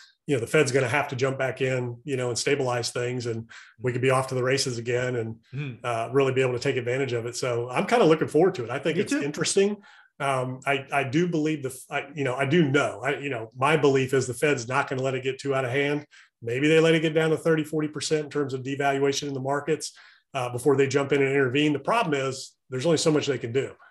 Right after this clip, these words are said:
Speaker 2: Yeah.
Speaker 1: you know, because they have to keep inflation in check. So that's the caveat, you know, to all of this is,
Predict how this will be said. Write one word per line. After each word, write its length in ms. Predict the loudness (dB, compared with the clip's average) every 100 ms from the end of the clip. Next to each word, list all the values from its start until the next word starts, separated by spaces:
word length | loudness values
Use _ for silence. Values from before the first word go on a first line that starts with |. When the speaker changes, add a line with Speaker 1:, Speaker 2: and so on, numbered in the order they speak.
| -14
Speaker 2:
Yeah. 160 | -8 -2
Speaker 1:
you 60 |
know, 160 | 0 -2
because 440 | -4 -4 0 0
they 140 | -2 -6
have 320 | -4 -4 -4
to 60 | -8
keep 240 | -8 -6
inflation 500 | -6 -2 0 0 -4
in 80 | -8
check. 320 | -6 -6 -4
So 140 | -4 0
that's 260 | 0 -2
the 100 | -6
caveat, 640 | -2 0 0 -2 -4 -6 -12 -20 _ -2
you 100 | -2
know, 80 | 0
to 100 | 2
all 220 | 4 4
of 80 | 2
this 260 | -2 -2
is, 480 | -2 -2 -2 -4